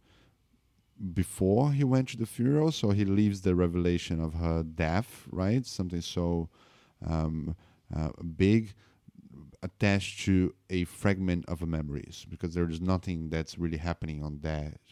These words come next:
Uh, you just saw someone, right? We can, we can definitely conjure, uh, in our imagination just seeing someone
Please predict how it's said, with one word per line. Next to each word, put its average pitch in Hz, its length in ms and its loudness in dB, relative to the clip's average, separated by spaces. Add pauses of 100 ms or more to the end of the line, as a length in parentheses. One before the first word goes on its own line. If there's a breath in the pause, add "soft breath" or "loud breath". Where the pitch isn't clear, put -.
Uh, 76 40 -8
you - 200 -10
just - 420 -10
saw 87 300 4
someone, 78 540 -4
right? 82 200 0
We 80 160 -2
can, 82 280 -6 (440 loud breath)
we 90 100 -4
can 87 220 -2
definitely 90 340 0
conjure, 78 640 -2 (460 loud breath)
uh, 78 260 -2
in 80 160 -4
our 78 200 -4
imagination 80 760 -4
just 85 320 0
seeing 85 280 -4
someone 78 640 -6